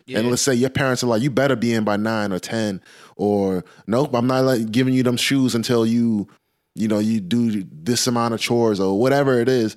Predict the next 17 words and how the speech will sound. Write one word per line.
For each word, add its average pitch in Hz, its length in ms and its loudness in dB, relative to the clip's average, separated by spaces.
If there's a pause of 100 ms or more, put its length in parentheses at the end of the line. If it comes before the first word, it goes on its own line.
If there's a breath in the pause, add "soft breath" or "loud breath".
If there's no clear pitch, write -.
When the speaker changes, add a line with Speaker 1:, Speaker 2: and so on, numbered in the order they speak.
(140 loud breath)
Speaker 2:
You - 80 -8
be 135 60 2
like, 131 120 0
"Man, 139 180 0
I 151 100 -4
hate 143 260 0
this, 101 220 -4
man. 156 160 -4
I - 40 -4
hate, 185 380 0
I 196 160 -2
hate 190 320 -2
my 156 180 0
mom. 143 340 0
I'm 175 60 -2
running 151 220 -2
away." 147 360 0